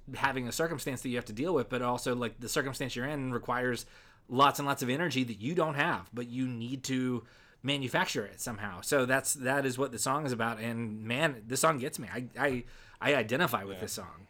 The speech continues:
Speaker 1: you know?
Speaker 2: I love the, um, played fifteen minutes of a sold out, or we, a singer we used to know, he let himself go.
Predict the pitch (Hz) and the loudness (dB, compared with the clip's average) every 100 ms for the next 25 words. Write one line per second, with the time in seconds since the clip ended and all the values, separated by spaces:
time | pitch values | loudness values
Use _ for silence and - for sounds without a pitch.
0 | - 117 113 110 - _ _ _ - 131 | -10 -4 -2 -4 -10 _ _ _ -4 0
1 | 151 185 147 143 131 123 120 110 101 95 | 4 4 6 4 6 4 2 2 -2 -6
2 | 90 92 - _ _ - - - - - | -10 -16 -20 _ _ -20 -20 -18 -18 -18
3 | - _ _ _ - 156 143 156 - 156 | -20 _ _ _ -2 2 2 2 -2 0
4 | 135 127 123 113 110 127 120 120 113 - | 2 0 0 -2 0 2 4 4 2 2
5 | 139 131 123 123 139 151 156 147 139 139 | 4 6 2 -4 -2 0 4 4 4 0
6 | - 123 123 123 117 120 120 - 120 113 | 0 2 2 2 2 2 0 -2 -2 0
7 | 113 117 | 0 2